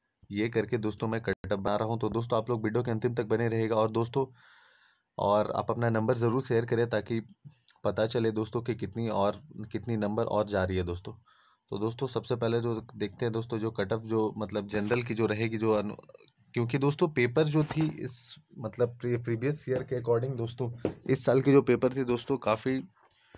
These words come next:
कुछ हद तक पिछले ईयर के से बहुत ज़्यादा टफ थी दोस्तों।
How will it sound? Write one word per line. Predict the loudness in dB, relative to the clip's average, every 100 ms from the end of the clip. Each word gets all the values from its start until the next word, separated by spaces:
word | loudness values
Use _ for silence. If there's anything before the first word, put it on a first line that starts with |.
| -20 -20 _ _ _
कुछ | 0 2
हद | 2 4
तक | 2 2 _ _ _
पिछले | -2 4 6
ईयर | 6 4
के | 2 2 -2 _ -18
से | -4 -2
बहुत | 2 2 2
ज़्यादा | 4 4 4
टफ | 0 0
थी | 0
दोस्तों। | -2 -4 -8